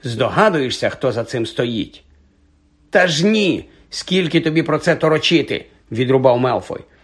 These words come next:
«І мій старий нічого не розказує мені про те, коли таємна кімната була відчинена востаннє. Звичайно, це було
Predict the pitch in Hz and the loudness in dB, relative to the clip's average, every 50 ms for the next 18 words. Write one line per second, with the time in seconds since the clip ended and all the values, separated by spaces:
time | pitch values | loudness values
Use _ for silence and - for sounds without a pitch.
0 | _ _ _ - 160 156 170 175 180 190 185 170 156 - - - 208 190 185 156 | _ _ _ 4 6 6 6 6 4 2 0 0 -4 -4 2 4 4 4 4 0
1 | 139 139 151 156 147 139 139 147 139 139 - - 147 127 131 131 135 127 131 131 | 0 0 0 2 4 4 4 4 4 2 2 2 2 2 2 0 2 2 0 0
2 | - - 143 131 113 135 131 127 123 131 135 135 131 123 120 - - - - _ | 2 2 2 2 2 0 0 0 0 0 0 0 0 -2 -4 -6 -14 -20 -20 _
3 | - - 151 143 - - 151 131 - - - - 139 113 98 110 117 131 180 196 | -2 0 0 0 2 2 0 0 -2 -6 -2 2 2 2 4 2 2 0 0 -2
4 | 185 - 185 165 156 156 165 165 165 156 135 - 160 156 160 156 147 147 - 151 | 0 0 2 2 2 2 2 2 2 2 2 2 2 4 4 4 4 2 2 2
5 | 143 147 147 139 127 139 131 - - - 151 147 139 135 131 131 123 127 135 131 | 2 4 4 4 2 2 -4 -6 -4 0 0 2 2 2 0 0 0 0 0 -2
6 | - - - 147 131 131 135 135 131 135 135 _ _ _ _ _ _ _ _ _ | -2 -2 0 0 0 0 -2 -2 -4 -4 -8 _ _ _ _ _ _ _ _ _
7 | _ _ _ - 113 110 113 117 127 123 - - - 185 156 151 113 110 110 - | _ _ _ -14 -12 -10 -6 -4 -4 -4 -4 -4 -4 -2 -4 -4 -4 -4 -2 -2
8 | 156 139 156 160 151 147 139 | 0 2 4 4 4 2 0